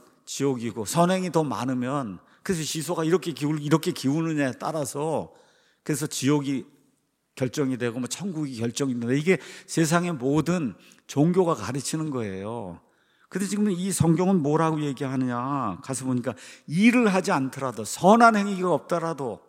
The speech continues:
돈이 많지 않더라도, 그리고 심지어는 뭐라고 썼어요? "하나님의 뜻대로 살지 않는 자를", 우리가 다 그렇지 않습니까? 구원받는 그 순간에, 구원받은 이후에도 그렇고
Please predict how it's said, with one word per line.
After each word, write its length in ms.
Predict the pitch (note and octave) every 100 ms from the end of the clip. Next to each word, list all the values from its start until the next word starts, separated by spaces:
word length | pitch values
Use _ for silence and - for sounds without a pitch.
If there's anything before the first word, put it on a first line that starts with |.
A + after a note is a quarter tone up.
| _ _ _ _ _ -
돈이 300 | F3 A#3+ B3
많지 320 | A3 F#3 -
않더라도, 1000 | F#3+ D#3+ D#3+ D3+ A#2 C#3 E3+ C3+ E2+ - _ _ _ _
그리고 280 | - F#3 F3+
심지어는 560 | - F3+ E3+ F#3 F3+ D3
뭐라고 340 | C#3 E3 D#3
썼어요? 400 | C3+ C3 B2+ G2+ - - - -
"하나님의 800 | - A3 A3+ A#3 A#3 A#3 A#3 A3+
뜻대로 400 | A#3 - G#3+ G3
살지 320 | F3+ F#3 F3
않는 320 | C#3+ C3+ C#3+
자를", 680 | A#2+ A#2 G#2+ A2+ C3 A2 F2 - _ _ _ _ _ -
우리가 240 | A3 A3+
다 160 | A3+ G#3
그렇지 280 | G3 G3+ G3+
않습니까? 500 | D#3 E3 F3 D#3+ B2+
구원받는 580 | - D#3+ E3+ D#3 D#3 D3
그 80 |
순간에, 400 | C3 D#3 C#3 C3
구원받은 480 | A#2 D3+ E3+ D3+ D3+ - - -
이후에도 560 | C#3+ F3 F3 F3+ D3+
그렇고 400 | C3+ A#2+ - C#3+